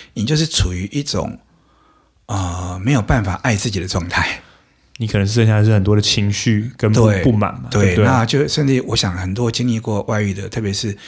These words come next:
Speaker 1: 那个外遇更强烈的，比如说很多人会在意所谓有没有发生性关系这些，那这些东西它就变成一个很强大的阴影，然后这个阴影就永远摆脱地-，摆脱不掉。譬如说，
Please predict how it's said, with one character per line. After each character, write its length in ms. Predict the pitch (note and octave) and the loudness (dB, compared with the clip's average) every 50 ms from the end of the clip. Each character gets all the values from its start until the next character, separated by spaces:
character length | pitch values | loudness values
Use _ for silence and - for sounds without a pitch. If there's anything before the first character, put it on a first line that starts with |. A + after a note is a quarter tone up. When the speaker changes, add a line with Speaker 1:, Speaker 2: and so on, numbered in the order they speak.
| - - - - | -20 -20 -14 -8
Speaker 1:
那 100 | - A2+ | -6 -4
个 120 | G#2+ - | -4 -4
外 200 | - - A2+ G#2+ | -4 -4 -2 -2
遇 60 | G#2+ G#2+ | -2 -2
更 220 | - A2+ G2+ G2 | -2 -4 -4 -4
强 260 | - - F2 E2+ F#2 | -4 -4 -6 -4 -4
烈 140 | G2+ G#2 F#2 | -2 -2 -2
的， 80 | F2 E2+ | -2 -2
比 100 | - G#2 | -2 -2
如 80 | G2 | -2
说 140 | F#2+ G2 F#2+ | -2 -2 -4
很 100 | F2+ E2+ | -4 -4
多 80 | F#2+ G#2 | -4 -4
人 100 | G2 G2+ | -4 -4
会 80 | G2+ | -4
在 200 | G2 - F#2+ F#2+ | -4 -4 -4 -4
意 40 | G2+ | -4
所 160 | F#2+ - E2+ | -4 -6 -8
谓 60 | F#2 | -8
有 60 | F#2+ F#2+ | -8 -8
没 60 | F#2 | -8
有 40 | F#2+ | -8
发 100 | G#2 G2+ | -6 -6
生 60 | G2 | -4
性 220 | G2 - - G2 F#2+ | -4 -4 -4 -4 -2
关 220 | F#2 F#2+ F#2+ F#2+ | -2 -2 -2 -2
系 100 | F#2+ F#2+ | -4 -6
这 140 | F#2 - G2 | -6 -6 -6
些， 200 | G2 G2+ F#2+ F#2+ - - - - - | -6 -6 -8 -8 -10 -16 -18 -18 -10
那 100 | - F#3 | -8 -6
这 120 | - - F#3+ | -2 0 0
些 40 | F#3+ | 2
东 80 | F#3+ | 2
西 60 | G3 | 2
它 100 | - G3 | 2 2
就 100 | G3 G3 | 2 2
变 140 | F#3 F#3+ F#3+ | 2 2 0
成 60 | D#3 | 0
一 120 | B2+ A2 F#2+ | 0 0 -2
个 60 | - | -4
很 120 | A2 G2 F2+ | -4 -6 -4
强 260 | - - F2+ F#2 B2+ | -2 -2 -2 -2 -2
大 120 | D#3 D#3 | -2 -2
的 120 | B2+ G#2 - - | -2 -2 0 0
阴 200 | A#2+ A#2+ A#2+ G#2+ | 2 2 4 2
影， 200 | F#2+ - - - _ _ _ _ _ _ _ _ _ | 0 -2 -6 -14 _ _ _ _ _ _ _ _ _
然 100 | - B2+ | -8 -4
后 40 | A#2+ | -4
这 100 | F#3+ F3+ | -4 -4
个 40 | - - | -2 2
阴 140 | G3 G3 | 2 2
影 60 | D#3 C3+ | 2 2
就 80 | D3 C#3+ - - | 0 -4 -4 -2
永 100 | G#2+ A2 | 0 2
远 120 | A#2 A2 | 2 2
摆 180 | A2+ - - - | 2 -2 -6 -8
脱 160 | - - - | -6 -6 -6
地-， 180 | - - - - _ _ - | -6 -6 -8 -14 _ _ -8
摆 180 | - F#2+ - | -6 -6 -6
脱 140 | A#2 A#2 G#2+ | -4 -6 -6
不 100 | - - | -4 -2
掉。 220 | G2+ G#2 E2+ - - _ - | -4 -4 -4 -4 -10 _ 0
譬 160 | - D3 A2+ | 0 2 2
如 100 | F#2+ F#2+ | 0 -2
说， 380 | F#2 - - G2 F#2 F#2 - | -4 -2 -2 0 0 -2 -2